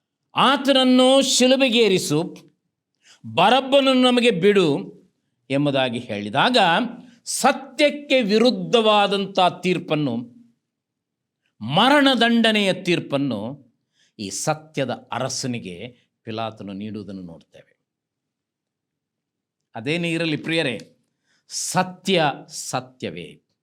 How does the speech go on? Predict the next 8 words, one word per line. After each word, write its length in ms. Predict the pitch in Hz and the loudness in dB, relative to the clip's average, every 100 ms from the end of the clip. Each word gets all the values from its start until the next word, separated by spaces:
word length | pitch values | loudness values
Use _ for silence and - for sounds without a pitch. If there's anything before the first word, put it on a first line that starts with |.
| _ _ _ _ _ _ _ _ 208 | _ _ _ _ _ _ _ _ -2
ದೇವರು 380 | 262 285 285 | 2 4 4
ಮೋಶೆಯ 420 | 262 262 277 277 254 | 4 2 2 2 2
ಮೂಲಕ 280 | 254 254 | 2 2
ಇಸ್ರಾಯೇಲರಿಗೆ 680 | 240 240 233 233 254 254 240 | 0 -2 0 0 0 0 0
ನೀಡಿದ 320 | 226 233 226 | 0 0 2
ದಶಾಜ್ಞೆಗಳು, 1160 | 202 139 180 - 202 196 170 175 175 139 113 - - | 0 0 -4 0 0 0 -4 -4 -2 -2 -6 -8 -2
ಹತ್ತು 300 | 185 - 196 | -2 0 2
ಅಪ್ಪಣೆಗಳು, 760 | 175 - 175 151 120 90 - | 2 0 -2 -2 -4 -8 -16